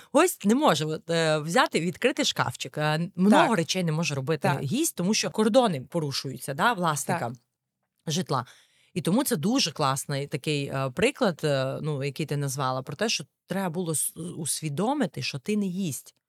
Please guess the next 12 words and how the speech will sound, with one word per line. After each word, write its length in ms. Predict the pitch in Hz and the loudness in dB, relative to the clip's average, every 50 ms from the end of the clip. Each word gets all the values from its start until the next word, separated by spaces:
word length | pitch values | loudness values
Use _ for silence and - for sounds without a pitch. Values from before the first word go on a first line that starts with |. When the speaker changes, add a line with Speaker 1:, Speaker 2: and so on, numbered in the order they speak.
| _ _ _ _ _ | _ _ _ _ _
Speaker 1:
що 160 | - - 165 | -6 -6 -6
твоє 340 | - 147 147 156 160 202 196 | -4 -4 -4 -2 0 0 0
життя 460 | 165 151 165 143 - - 190 240 277 311 | 0 0 -4 -4 -4 -2 0 0 0 0
зараз 300 | 226 202 190 175 160 - | 0 -2 -4 -4 -4 -6
тут 260 | - - 180 165 - | -6 -6 -6 -6 -6
і 40 | 160 | -10
тепер 400 | - - 139 131 - 175 214 208 - | -8 -8 -8 -4 -2 -2 -2 -2 -4
проходить 480 | - 147 - - 175 185 185 185 180 - | -8 -8 -6 -2 -2 -2 -2 -2 -6 -6
в 60 | - | -8
цьому 440 | - - 175 175 185 175 165 165 175 | -4 -4 -2 -2 0 -2 0 0 2
Speaker 2:
Так. 80 | 196 190 | 2 2
Speaker 1:
місті. 320 | 170 - - - - - | 2 -2 -6 -10 -18 -20